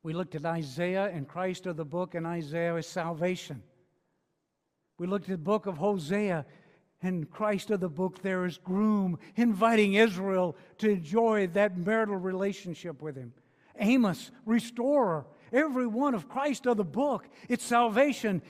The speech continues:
it's groom, it's restorer. Micah is gatherer. Nathan, Nah-, Nahum is stronghold.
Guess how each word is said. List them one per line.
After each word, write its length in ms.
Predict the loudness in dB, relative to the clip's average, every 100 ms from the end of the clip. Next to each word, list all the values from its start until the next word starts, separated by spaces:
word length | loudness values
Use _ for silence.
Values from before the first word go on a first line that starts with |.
| -2
it's 180 | -2
groom, 540 | -2 0 4 6 4 0 -2
it's 180 | -4 -2
restorer. 760 | -4 -4 -4 0 2 2 2 -4 0
Micah 460 | 2 2 2 0 0 -2
is 180 | 0
gatherer. 680 | 0 2 2 4 2 2 0 -4 2
Nathan, 500 | 4 4 4 2 0 -10 -20 0
Nah-, 380 | 2 4 2 0
Nahum 460 | 0 2 2 0 -4 -4
is 120 | -4
stronghold. 760 | -4 -2 2 2 2 0 -2